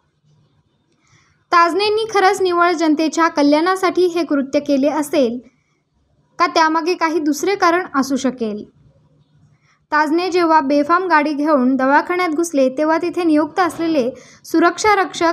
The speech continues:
आणि नाशिक रोड पोलिसांचे जवान कुठे गेले होते? त्यांची चौकशी का झाली नाही? एरवी नागरिकांच्या गर्दीने गजबजलेल्या या ठिकाणी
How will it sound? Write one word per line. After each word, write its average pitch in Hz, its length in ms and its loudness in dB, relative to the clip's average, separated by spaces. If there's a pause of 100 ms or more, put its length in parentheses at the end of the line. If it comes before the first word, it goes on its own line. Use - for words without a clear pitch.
(160)
आणि 302 200 2
नाशिक 302 400 0
रोड 359 200 0
पोलिसांचे 285 580 0
जवान 269 320 0 (380)
कुठे 339 240 0
गेले 294 240 2
होते? 214 480 -8 (460)
त्यांची 330 300 2
चौकशी 370 520 -2
का 370 260 2
झाली 330 300 -2
नाही? 277 360 0 (720)
एरवी 294 280 0
नागरिकांच्या 302 680 0
गर्दीने 269 500 0
गजबजलेल्या 302 760 0
या 294 260 2
ठिकाणी 285 480 0